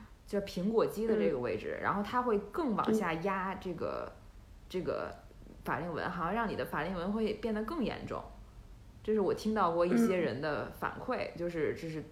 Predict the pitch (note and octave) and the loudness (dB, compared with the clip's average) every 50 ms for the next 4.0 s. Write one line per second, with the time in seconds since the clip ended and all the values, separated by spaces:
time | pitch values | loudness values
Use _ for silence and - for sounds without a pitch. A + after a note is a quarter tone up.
0 | - - D3+ - - - A#2 D3+ D#3+ - D#3 C#3 C#3+ D3 D3 C#3 B2 G2 - C#3+ | -2 0 0 0 2 0 0 -2 -2 -2 -4 -4 -4 -6 -6 -4 -4 -4 -4 -4
1 | - D#3+ D3+ D3+ D#3 C3+ B2 - - C3+ C3+ D#3 D#3+ D#3+ D#3+ D#3 D3+ D3 - D#3 | -2 -2 -2 -2 -2 -4 -4 -2 -4 -4 -4 -4 -6 -4 -2 -2 -2 -2 -4 -4
2 | D#3 D#3 D3+ D3 C3+ C#3 C#3+ E3 E3 D3 E3 F#3 F#3 F3+ E3+ F3 F#3 F#3 F3 E3 | -4 -4 -6 -6 -6 -6 -4 -4 -4 -2 -2 -2 -2 -2 0 0 0 0 -2 0
3 | - F#3 F#3 F#3 F#3 G3 G3 F3+ E3 E3 E3+ G3+ G#3 G#3 - D4+ C4+ - - | 2 2 0 2 0 0 2 0 0 0 0 -2 -2 2 4 4 4 4 0